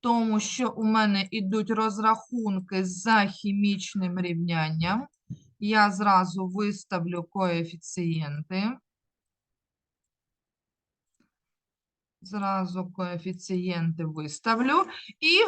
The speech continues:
зараз я буду рахувати, яка ж маса чистого літію, яка вступила в хімічну реакцію. Якщо в мене три відсотки домішок, то скільки в мене відсотків чистого літію?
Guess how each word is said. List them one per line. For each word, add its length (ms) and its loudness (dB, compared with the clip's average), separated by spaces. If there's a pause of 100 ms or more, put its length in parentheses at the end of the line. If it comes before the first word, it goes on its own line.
(140)
зараз 600 4
я 360 6
буду 600 0
рахувати, 720 4
яка 480 2
ж 120 -2
маса 520 4
чистого 680 -2
літію, 720 0 (440)
яка 360 2
вступила 800 2
в 60 0
хімічну 680 0
реакцію. 600 -2 (340)
Якщо 340 4
в 120 2
мене 260 8
три 240 2
відсотки 560 0
домішок, 680 2
то 100 0
скільки 420 -2
в 60 0
мене 260 2
відсотків 600 -2
чистого 500 2
літію? 500 0